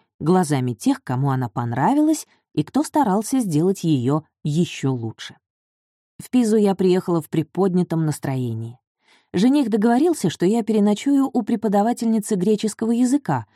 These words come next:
пожилой сеньоры, с которой я тоже была знакома. Вечером он пригласил меня на ужин и, к моему удивлению, принес с собой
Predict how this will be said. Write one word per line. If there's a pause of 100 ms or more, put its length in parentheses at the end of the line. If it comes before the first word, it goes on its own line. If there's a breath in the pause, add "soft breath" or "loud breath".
(260)
пожилой
сеньоры, (160 soft breath)
с
которой
я
тоже
была
знакома. (580)
Вечером
он
пригласил
меня
на
ужин (320 soft breath)
и,
к
моему
удивлению,
принес
с
собой